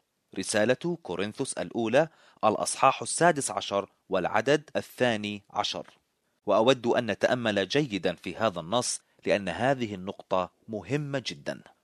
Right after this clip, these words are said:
والحقيقة هي أنه في وقتنا الحاضر فإنها نقطة مهمة كأي شيء آخر قد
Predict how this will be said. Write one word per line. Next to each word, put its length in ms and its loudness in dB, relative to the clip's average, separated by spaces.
والحقيقة 680 4
هي 340 0
أنه 340 -2
في 180 -6
وقتنا 420 -2
الحاضر 520 2
فإنها 520 4
نقطة 420 2
مهمة 540 -2
كأي 400 4
شيء 460 0
آخر 400 4
قد 220 0